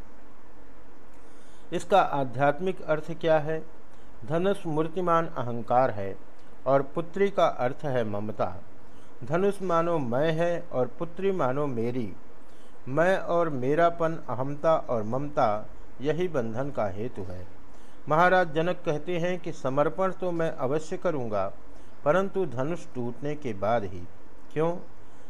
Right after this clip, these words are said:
बोले, "यदि अहमता नष्ट हुए बिना समर्पण होगा, तो यह अभिमान हो जाएगा कि मैंने समर्पण किया।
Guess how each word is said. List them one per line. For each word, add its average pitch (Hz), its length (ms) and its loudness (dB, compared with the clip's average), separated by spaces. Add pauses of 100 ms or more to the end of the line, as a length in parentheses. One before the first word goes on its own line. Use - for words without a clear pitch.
(120)
बोले, 185 200 4
"यदि 180 320 2
अहमता 151 500 0
नष्ट 139 340 0
हुए 165 340 2
बिना 123 340 -2 (560)
समर्पण 160 420 2
होगा, 131 520 2 (380)
तो 180 100 2
यह 185 180 4
अभिमान 143 600 2
हो 135 180 0
जाएगा 101 500 0 (420)
कि 147 80 0
मैंने 180 320 2
समर्पण 143 560 0
किया। 101 360 -2